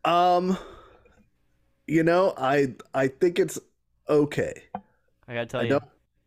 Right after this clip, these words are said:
Speaker 1: I don't love it.
Speaker 2: I fucking love it.
Speaker 1: I,
Speaker 2: I've, I've
Speaker 1: I
Speaker 2: listened
Speaker 1: think
Speaker 2: to it,
Speaker 1: it's
Speaker 2: like, fifteen times. <laughs>
Speaker 1: I think it's good. Um, uh, the thing that really got me through some of those Blink records that I would probably call mediocre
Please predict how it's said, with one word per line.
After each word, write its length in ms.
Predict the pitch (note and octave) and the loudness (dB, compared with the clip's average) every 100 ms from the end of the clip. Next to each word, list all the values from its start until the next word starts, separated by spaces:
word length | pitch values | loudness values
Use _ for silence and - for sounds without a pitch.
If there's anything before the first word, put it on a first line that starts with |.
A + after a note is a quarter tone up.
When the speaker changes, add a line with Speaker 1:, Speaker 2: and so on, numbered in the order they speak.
| - | -8
Speaker 1:
I 40 | |
don't 200 | A#2+ B2+ | -4 -2
love 220 | A2+ A2 - | -4 -8 -8
it. 120 | - _ _ | -16 _ _
Speaker 2:
I 120 | A#2+ A2 | -16 -16
fucking 380 | - A2 G#2+ | -14 -16 -14
love 160 | G#2 G2+ | -14 -14
it. 140 | - _ _ _ _ _ _ | -16 _ _ _ _ _ _
Speaker 1:
I, 120 | C#3+ D3 | -2 -2
Speaker 2:
I've, 80 | B2+ | -2
I've 140 | A#2+ - | -4 -2
Speaker 1:
I 80 | D3+ | 0
Speaker 2:
listened 160 | D3 | 2
Speaker 1:
think 140 | C3+ - | 2 2
Speaker 2:
to 60 | |
it, 20 | D3 | 0
Speaker 1:
it's 40 | |
Speaker 2:
like, 140 | C3 B2+ | -2 -4
fifteen 460 | - C3 - B2+ | -8 -8 -6 -8
times. 360 | A#2+ G#2+ - - - - - C5+ | -6 -8 -10 -14 -14 -8 -2 -2
<laughs> 360 | - A#4+ - | 0 -2 -2
Speaker 1:
I 140 | - A4 | 0 2
think 180 | A3 G#3+ | 2 0
it's 180 | F#3+ D3+ | -2 -4
good. 680 | C#3 D3 D#3 F3+ F#3+ F#3+ - _ _ - | -4 2 4 4 2 0 -6 _ _ -2
Um, 460 | D3+ D3 C#3 B2+ A#2 _ _ - | 0 2 2 0 -6 _ _ -6
uh, 120 | C3+ | -2
the 140 | C3+ D#3+ | 0 0
thing 220 | - B3+ | 0 2
that 100 | D4 | 2
really 260 | D3+ F3+ F3 | 2 4 2
got 260 | C3 D#3 D#3 | 2 2 2
me 80 | |
through 180 | D3 D3 | 2 0
some 180 | C#3 C#3+ | 2 0
of 60 | C3 | 2
those 160 | B2 | 2
Blink 320 | G#2+ A#2+ C3 | 2 -2 0
records 460 | C3+ B2 B2 A2+ - | 0 0 0 -2 -4
that 200 | G#2 G2+ | -4 -2
I 160 | G2 A2 | 0 -2
would 160 | A2 A2 _ _ | -2 -6 _ _
probably 680 | - - C#3+ B2 B2+ C#3 D3 | -12 -8 -4 -4 -4 -4 -6
call 220 | - C#3 | -4 -4
mediocre 680 | C3+ C#3 C#3+ C#3 C#3 - C3+ | -4 -4 -4 -4 -4 -4 -8